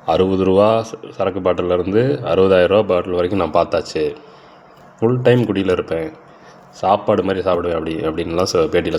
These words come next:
சொன்னாரு. So, எவ்வளோ தூரம் ஒரு மனுஷன் அடிமையா இருந்திருக்காரு பாருங்க. So, அதனால, அ, அதெல்லாம் இல்லாம, அ, அதெல்லாம் நீங்களும் அது, அ, அவர் சொன்னாரேங்கிறக்காக அதை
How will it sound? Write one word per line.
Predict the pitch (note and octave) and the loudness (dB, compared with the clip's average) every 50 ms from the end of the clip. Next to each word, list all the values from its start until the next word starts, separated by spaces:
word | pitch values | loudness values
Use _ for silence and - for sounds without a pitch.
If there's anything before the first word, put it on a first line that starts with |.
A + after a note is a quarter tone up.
| - - | -6 -6
சொன்னாரு. | D#2+ D#2+ D2+ D2 - - - - - - - - - | -4 -4 -6 -6 -6 -12 -20 -20 -20 -20 -20 -20 -20
So, | - - A#2 A2+ | -2 0 0 2
எவ்வளோ | G2+ G2 G2 G#2+ B2 C3 C3+ C3+ C3 B2+ B2+ | 2 2 2 2 2 2 2 2 0 0 -2
தூரம் | B2 A#2+ A#2 A#2+ | -2 -2 -2 0
ஒரு | A2+ A2 G#2 | -2 -2 -2
மனுஷன் | F#2 F#2 G2+ G#2 - F#2+ F2+ F2 E2 D#2+ - - - - - - - - - - - - - - - - - - - - - | -4 -4 -4 -4 -4 -4 -4 -4 -6 -6 -8 -10 -14 -16 -20 -20 -20 -20 -20 -20 -20 -20 -20 -20 -20 -20 -20 -20 -20 -10 -8
அடிமையா | F#2 F#2 F2+ F2+ F2 E2+ E2 | -4 -4 -2 0 0 0 0
இருந்திருக்காரு | E2+ E2+ D2+ D2+ D#2+ D2+ D#2 | -2 -6 -6 -6 -6 -4 -4
பாருங்க. | D#2 D2+ - - - - - - - - - - - - - - - | -4 -4 -4 -8 -12 -16 -20 -20 -20 -20 -20 -20 -20 -20 -20 -20 -20
So, | - - - | -10 -6 -6
அதனால, | F2+ E2 D#2+ E2 F2 F#2 F#2+ A2+ B2+ - - - - - - - - - - - - - - - - | -6 -4 -4 -2 0 0 0 0 -2 -6 -12 -18 -20 -20 -20 -20 -20 -20 -20 -20 -20 -20 -20 -12 -8
அ, | E2 D#2+ D#2 D#2 D#2 D#2 D#2 D#2 D#2 D#2 D2+ D2+ D2+ D2+ D2+ D2+ D2+ D2+ D2+ - - - - - - | -6 -4 -4 -4 -4 -4 -4 -4 -6 -6 -6 -6 -6 -8 -8 -10 -14 -14 -16 -18 -20 -20 -18 -8 -2
அதெல்லாம் | E2 D#2+ D#2+ E2 F2 F2 | -2 0 2 2 0 0
இல்லாம, | D#2+ E2 E2+ E2+ E2 D#2+ E2+ F#2 A#2 C3 B2+ - - - - - - - - - - - - - - - E3 | 0 0 0 0 0 0 -4 -6 -6 -8 -10 -14 -18 -20 -20 -20 -20 -20 -20 -20 -20 -20 -20 -20 -20 -16 -12
அ, | D#3 D#3 D#3 D#3 D#3 D#3 D3+ D3+ D3+ - - - - - - - - - - - - - - - - - - | -10 -10 -8 -8 -10 -10 -10 -12 -14 -16 -18 -20 -20 -20 -20 -20 -20 -20 -20 -20 -20 -20 -20 -20 -20 -20 -12
அதெல்லாம் | - - F#2+ G2+ G2+ G2 | -6 -2 0 2 2 2
நீங்களும் | G2 G#2 A2+ A2+ G#2+ A2 A2 G#2+ A2+ A2+ | 2 2 2 4 4 2 2 2 2 2
அது, | G#2+ G2+ G2+ G2 G2 F#2 F2+ F2+ | 0 0 2 2 2 2 0 0
அ, | F2+ F2+ F2+ F2 E2+ E2+ E2+ | 0 0 0 0 0 0 0
அவர் | F2+ F2+ F2+ F2 - - | 2 0 0 0 -2 -4
சொன்னாரேங்கிறக்காக | F#2 F#2+ F#2 F#2 F2+ F#2 F2+ F2 F2 F2 F2+ | -2 0 2 2 2 2 0 -2 -4 -2 0
அதை | F2+ F2 | 0 0